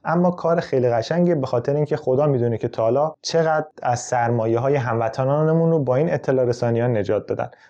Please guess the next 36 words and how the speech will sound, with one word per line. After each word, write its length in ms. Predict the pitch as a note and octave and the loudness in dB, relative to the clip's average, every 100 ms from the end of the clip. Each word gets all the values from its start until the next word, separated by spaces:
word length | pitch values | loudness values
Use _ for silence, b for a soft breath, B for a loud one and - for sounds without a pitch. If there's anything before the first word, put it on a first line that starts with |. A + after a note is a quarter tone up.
| B | B
البته 360 | B2+ C3 B2+ | -2 0 0
این 100 | D#3 | 0
براشون 320 | C#3+ B2 B2+ D3+ | 2 0 0 0
یه 60 | |
سری 200 | C#3 C#3+ | 0 0
سختی‌ها 480 | C#3 A#2 G#2 B2 B2 | 0 -4 -2 -2 -2
هم 100 | C3+ | 0
داشته. 460 | A#2+ G#2 D#3 F3 F3 _ | 0 0 -2 -2 -4 _
خلاصه 400 | - D3 D#3 G3 | -4 0 2 0
که 100 | F#3 | 0
این 300 | - G3+ F#3 | 0 2 2
وبسایت 420 | D3 - D#3 D#3+ | 2 2 0 2
هم 240 | E3+ E3+ E3+ b _ | 0 0 -4 b _
یکی 240 | C#3+ D#3+ | -4 0
از 180 | D3+ C3+ | 0 2
وبسایت‌هاییه 640 | B2+ A#2+ A#2+ A2+ C#3 F3+ F3+ | 0 0 -2 0 2 2 0
که 120 | E3+ | 0
حتماً 380 | B2+ A#2 - D3+ | -2 -2 -2 0
می‌تونید 420 | E3 E3 D#3 D3 | 0 0 -2 -2
چه 140 | - | -2
از 220 | C3 A#2 | 0 -2
خودش، 340 | - D3 F3+ F3+ | 0 0 0 0
چه 120 | D#3+ | 0
از 160 | C3 - | -2 -2
کانال 480 | B2 A2+ B2 C3 | -4 0 2 2
تلگرامش 760 | C3 - A2+ G#2 A2+ D#3+ F#3+ F3+ | 0 0 0 0 0 0 0 0
و 80 | B2 | -2
چه 160 | - | -2
از 220 | - A#2+ A2+ | -2 -4 -4
اینستاگرامش 840 | B2 A2+ - A#2+ A#2 B2+ E3+ F#3 - | -4 -4 0 -2 0 0 2 0 -2
اطلاعات 460 | B2+ - A#2 B2+ C#3 | -4 -2 0 0 -2
خیلی 220 | B2 G#2 | -2 -2
خوبی 220 | - A2 | 0 -2
به 100 | - | 0
دست 260 | - - - | -4 -6 -8
بیارید. 280 | - - | -8 -8